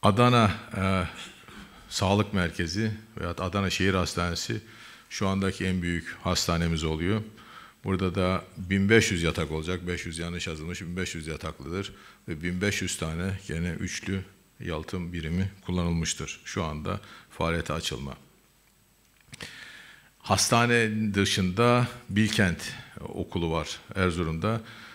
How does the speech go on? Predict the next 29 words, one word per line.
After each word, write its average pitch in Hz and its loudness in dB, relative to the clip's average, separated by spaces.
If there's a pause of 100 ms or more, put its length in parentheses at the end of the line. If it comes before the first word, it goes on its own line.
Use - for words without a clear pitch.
(160)
Ve 95 0
bugün, 95 4
e, 85 2
Silivri, 104 4
İstanbul'da 90 0
da 104 2
gene 92 0 (180)
güçlendirilmiş, 85 2
güçlendirilmiş 87 -4
değil, 139 -2
bu 107 -4
şekilde 82 -2
inşa 87 2
edilmiş 87 0
bir 95 2
yapı 87 0
mevcut. 73 -4 (1000)
Arenalarda 104 8
kullanılıyor. 90 2 (560)
İşte 90 -2 (280)
Telekom 95 4
Arena, 82 0
İz-, - -4
İzmir 90 0
Halkapınar 90 0
ve 85 0
Bulka'daki 87 0
Timsah 85 -4
Stadyumunda 76 -4